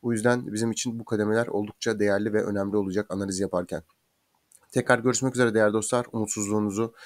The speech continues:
e, bir kenara bırakın. Emin olun bu enflasyon ortamında bizim beklentimiz aynen size şurada söylediğim gibi Haziran ayını dört bin altı yüz üzerinde tamamlayıp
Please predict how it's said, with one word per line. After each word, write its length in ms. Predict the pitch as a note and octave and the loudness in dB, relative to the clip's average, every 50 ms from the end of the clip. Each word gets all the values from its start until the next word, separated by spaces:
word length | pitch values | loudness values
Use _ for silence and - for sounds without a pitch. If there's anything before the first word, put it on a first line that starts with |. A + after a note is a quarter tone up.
| - - - _ - - | -20 -20 -20 _ -8 -4
e, 160 | G2+ G2+ G2+ | -2 0 0
bir 160 | A2 A2+ G#2 | 0 0 -2
kenara 300 | - A2 G#2 A2 A#2 B2 | 0 -2 0 2 2 4
bırakın. 360 | B2 A#2 A2 - A#2+ B2 B2+ B2+ - | 4 2 2 2 -2 -6 -6 -6 -4
Emin 200 | - A2+ G#2+ G2+ | -2 -2 0 0
olun 200 | G2+ G2 G#2 G#2 | 0 0 -2 0
bu 60 | G#2+ | -2
enflasyon 480 | G#2+ G#2 G2 - G2+ G2+ - - G2+ G2 | -2 -2 -2 -4 -4 -4 -4 -4 -4 -4
ortamında 560 | F#2+ F#2 - G2 F#2 F#2+ G2 G2+ A2+ A#2 A#2+ _ - - _ _ - | -4 -6 -6 -6 -6 -4 -4 -2 -4 -4 -6 _ -18 -20 _ _ -8
bizim 240 | A2 G#2 A2+ G#2+ G2 | -6 -4 -2 -2 0
beklentimiz 680 | G#2 G2 - G2+ G2 F#2 - - G#2 A2 A2+ - - - - | -2 -2 -2 -2 -4 -4 -4 -6 -8 -6 -6 -6 -6 -4 -4
aynen 380 | G#2+ G2 F#2+ F#2+ G2+ G#2 G#2 - | -2 -2 -2 -2 -4 -4 -4 -6
size 220 | - - G2 F#2 | -8 -6 -4 -6
şurada 260 | - - G2 F2+ F#2+ | -4 -6 -6 -6 -6
söylediğim 420 | - - G2 F#2 F#2+ F#2 F#2 F#2 F2 | -4 -4 -4 -2 -2 -2 -4 -4 -4
gibi 120 | F2+ F2+ | -6 -4
Haziran 360 | F#2+ G#2+ G#2 G2 G2+ G2+ F#2+ | -2 -2 -2 0 0 -2 -2
ayını 260 | F#2+ F2+ F2 F#2 F2+ | -2 -2 -4 -4 -2
dört 240 | G2+ G2 F#2+ - - | -2 -2 -2 -2 -6
bin 40 | F#2+ | -4
altı 260 | F#2 F2 F2 - F#2+ | -4 -4 -4 -6 -10
yüz 80 | F2+ F2 | -10 -6
üzerinde 360 | F2+ F2+ F2+ F2+ E2+ F2+ - _ _ _ _ - | -4 -4 -4 -4 -6 -8 -10 _ _ _ _ -6
tamamlayıp 520 | - G#2+ G#2+ G#2 G#2 G#2 G#2+ A2 A2 _ | -2 0 2 2 2 2 0 0 -2 _